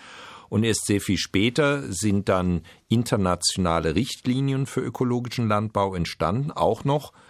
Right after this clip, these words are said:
sozusagen auf privater Initiative, die sogenannten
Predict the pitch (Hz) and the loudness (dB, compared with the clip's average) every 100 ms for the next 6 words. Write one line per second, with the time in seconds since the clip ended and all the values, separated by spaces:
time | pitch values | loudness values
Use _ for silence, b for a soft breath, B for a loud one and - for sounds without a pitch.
0 | B B - 92 - 95 95 90 - - | B B -8 -4 0 0 2 -2 -4 -2
1 | 98 76 76 - 123 107 90 82 - 82 | 0 2 2 2 -2 0 0 0 0 -2
2 | 73 - 90 113 139 156 180 143 98 87 | -2 -4 -2 0 0 -2 -4 -8 -6 -2
3 | 87 90 82 82 | 0 0 0 0